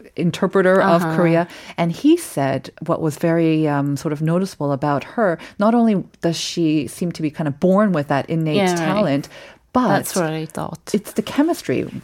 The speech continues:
Speaker 1: between her and Bong Joon-ho, because the
Speaker 2: Ah.
Speaker 1: director also spoke in a way
Speaker 2: Mm-hmm.
Speaker 1: that was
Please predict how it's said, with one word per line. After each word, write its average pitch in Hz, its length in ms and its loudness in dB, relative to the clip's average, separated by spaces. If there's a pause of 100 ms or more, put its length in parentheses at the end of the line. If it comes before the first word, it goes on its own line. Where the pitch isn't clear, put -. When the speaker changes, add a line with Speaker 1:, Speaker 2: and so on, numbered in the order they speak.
(140)
Speaker 1:
between 170 280 -2 (200)
her 185 100 2
and 151 140 0
Bong 170 220 -2
Joon-ho, 151 340 -2 (260)
because 185 300 2
the 196 80 0
Speaker 2:
Ah. 185 100 2
Speaker 1:
director 190 480 2
also 220 380 0
spoke 277 680 -2
in 160 140 0
a 147 80 0
way 139 500 0
Speaker 2:
Mm-hmm. 175 420 -2
Speaker 1:
that 185 140 2
was 180 180 0